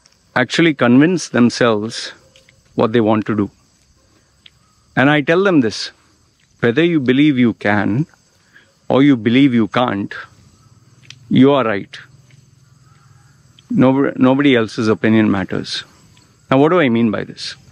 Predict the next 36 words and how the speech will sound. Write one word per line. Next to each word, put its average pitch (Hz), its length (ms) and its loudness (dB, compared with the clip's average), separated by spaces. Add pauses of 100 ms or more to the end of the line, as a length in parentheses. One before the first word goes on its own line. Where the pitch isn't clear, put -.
(600)
Okay. - 200 -2 (1600)
Like, 147 200 0
for 165 140 0
example, 110 440 -2
let's 139 240 2
say 113 380 0
a 113 80 0
guy 123 220 0
tells 113 260 -2
me, 110 220 2 (960)
"Okay, 113 460 0
uh, 101 160 -6 (420)
uh, 101 540 -2 (240)
I'm 117 160 2
going 123 120 2
to 127 60 2
make 120 220 0
my, 110 300 0 (720)
I 123 40 0
want 117 200 2
your 123 120 2
services, 120 500 -2
I 120 80 2
want 110 160 0
to 110 60 0
make 110 200 -2
my 107 120 0
resume, 110 720 2 (260)
I 110 60 -2
want 110 140 4
to 107 40 2
improve 107 320 2
my 107 220 0 (460)
public 117 320 -2
speaking 117 400 0
skills, 110 600 -2